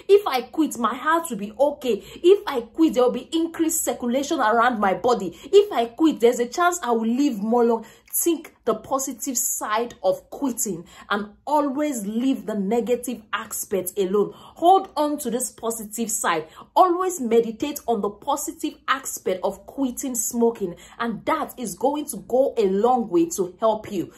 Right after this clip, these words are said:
Then the last point I have to share with you is try nicotine therapy, um, replace.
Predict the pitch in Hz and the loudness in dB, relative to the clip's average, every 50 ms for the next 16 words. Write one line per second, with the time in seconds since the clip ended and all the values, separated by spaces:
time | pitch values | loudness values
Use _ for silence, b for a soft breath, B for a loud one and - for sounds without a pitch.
0 | B B B B B - 285 302 311 285 277 285 339 392 415 539 - - - - | B B B B B 0 0 0 2 0 2 4 4 4 4 2 -4 -8 -6 -4
1 | 330 311 277 226 254 269 262 285 285 - - 233 214 - - 269 254 247 226 202 | -2 0 0 0 2 2 2 2 2 -2 -10 -10 -8 -4 -2 -2 -2 -2 -4 -6
2 | 202 - 269 262 233 - - _ 392 381 269 - - B B B B B B - | -8 -6 -4 -4 -4 -6 -4 _ 4 4 4 4 0 B B B B B B -16
3 | - - - - 302 330 320 311 311 320 320 294 254 233 240 233 - - - 262 | -14 -12 -10 0 2 4 6 6 4 2 0 -2 -2 -2 -4 -4 -6 -4 -2 -2
4 | 233 233 - - 294 277 269 269 262 - - 254 247 247 233 233 233 - 226 214 | -2 -2 -2 -6 -6 -6 -6 -6 -6 -6 -4 -2 0 0 0 0 -2 -4 -4 -2
5 | 196 196 190 220 214 - 269 262 262 - - - | -2 -2 -4 -6 -6 -2 -2 -2 -2 -2 -6 -12